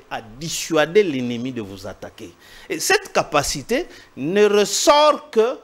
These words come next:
d'une armée. Mais si, euh, l'armée est toujours mise en mal pour des raisons que, qu'on peut évoquer ça et là, mais pour autant que l'auteur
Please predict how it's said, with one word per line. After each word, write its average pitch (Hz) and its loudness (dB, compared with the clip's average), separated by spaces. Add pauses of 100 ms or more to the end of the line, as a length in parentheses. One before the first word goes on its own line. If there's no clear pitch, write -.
(260)
d'une 185 -8
armée. 202 -4 (1120)
Mais 160 -2
si, 254 -2 (200)
euh, 185 4
l'armée 190 0
est 214 -6
toujours 190 -8
mise 185 -2
en 156 6
mal 208 2
pour 202 -6
des 175 -2
raisons 170 -2 (140)
que, - -20 (180)
qu'on 151 -4
peut 175 0
évoquer 160 -4
ça 151 -2
et 131 -2
là, 277 2 (360)
mais 156 0
pour 233 0
autant 175 4 (380)
que 196 -2
l'auteur 196 4